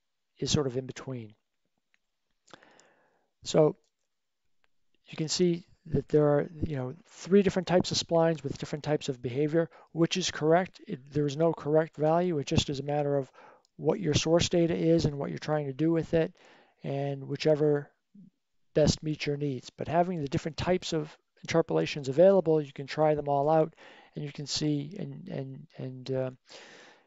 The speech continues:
having more than, well, having a bunch available makes it much more likely that you find an interpolation that meets your needs and works well for you. So,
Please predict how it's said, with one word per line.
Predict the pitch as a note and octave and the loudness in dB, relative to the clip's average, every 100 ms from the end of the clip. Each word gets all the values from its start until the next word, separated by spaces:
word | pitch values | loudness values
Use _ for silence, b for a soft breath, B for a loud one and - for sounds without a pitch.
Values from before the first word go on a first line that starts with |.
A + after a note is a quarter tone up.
| B | B
having | F3+ E3+ E3 | 4 4 4
more | E3 E3+ | 10 10
than, | D#3+ D#3 E3+ A3+ D4 - | 10 2 -8 -16 -16 -2
well, | D3 | 2
having | D#3 E3 | 2 2
a | D#3 | 4
bunch | E3 E3 - - | 6 6 2 -4
available | E3+ D3+ D#3 D#3 D#3 D3+ D3+ _ _ - | 2 6 6 6 4 0 -2 _ _ -8
makes | D3+ C#3 | -4 -2
it | D#3 | -2
much | D#3 - | -4 0
more | D3+ | 2
likely | D3 D3 D3+ | 4 4 2
that | C#3 E3+ | 0 -4
you | - | -6
find | - C#3+ C#3 C3+ - - _ | -2 -2 -2 -8 -12 -14 _
an | D#3+ | -10
interpolation | C3+ D#3 D#3 C#3 C#3 C3+ C3+ B2 B2 | -4 -2 0 2 0 0 -8 -12 -12
that | - - | -10 -8
meets | D3+ C#3+ - | -8 -8 -6
your | C3+ | -6
needs | C3 C3 B2 - | -6 -8 -8 -12
and | D3 | -10
works | B2 B2 - | -8 -8 -6
well | A#2+ A2+ | -6 -8
for | - A2 | -8 -10
you. | - - _ _ _ B B B B B _ _ _ _ _ _ _ _ _ _ | -10 -16 _ _ _ B B B B B _ _ _ _ _ _ _ _ _ _
So, | - C#3+ C#3 | -6 0 0